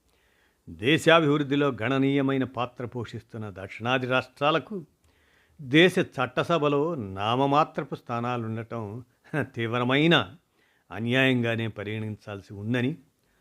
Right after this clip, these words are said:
ఉత్తర భారతదేశానికి చెందిన మేధావులు సైతం చెబుతున్నారు. దక్షిణాది రాష్ట్రాల్లో జనాభాను బట్టి స్థానాల్లో పెద్దగా మార్పేమీ ఉండకపోగా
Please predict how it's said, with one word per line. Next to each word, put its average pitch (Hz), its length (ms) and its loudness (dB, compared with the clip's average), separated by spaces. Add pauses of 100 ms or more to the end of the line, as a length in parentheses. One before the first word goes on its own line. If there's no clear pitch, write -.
(260)
ఉత్తర 131 280 2
భారతదేశానికి 123 840 2
చెందిన 104 220 -10
మేధావులు 123 640 0
సైతం 110 380 -8
చెబుతున్నారు. 101 640 -14 (800)
దక్షిణాది 170 600 4
రాష్ట్రాల్లో 143 720 2
జనాభాను 117 640 -2
బట్టి 110 600 -8 (400)
స్థానాల్లో 160 600 6
పెద్దగా 120 440 -2
మార్పేమీ 123 680 -2
ఉండకపోగా 104 800 -8